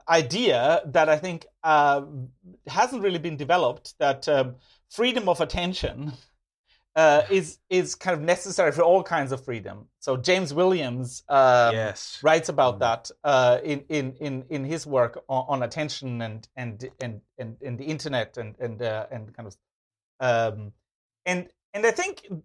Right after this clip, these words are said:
Speaker 1: that question <laughs> is kind of what I'm addressing in that self-control paper, or beginning to address. I'm sti-, I'm, like, working no-, now more about it with some students, like, how exactly is attention involved in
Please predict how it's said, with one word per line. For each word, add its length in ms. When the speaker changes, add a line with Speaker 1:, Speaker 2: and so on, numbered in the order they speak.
Speaker 1:
that 300
question 540
<laughs> 100
is 120
kind 180
of 100
what 260
I'm 240
addressing 400
in 60
that 160
self-control 580
paper, 360
or 60
beginning 460
to 140
address. 340
I'm 160
sti-, 320
I'm, 100
like, 220
working 420
no-, 220
now 240
more 260
about 300
it 100
with 160
some 240
students, 560
like, 160
how 340
exactly 560
is 180
attention 460
involved 500
in 280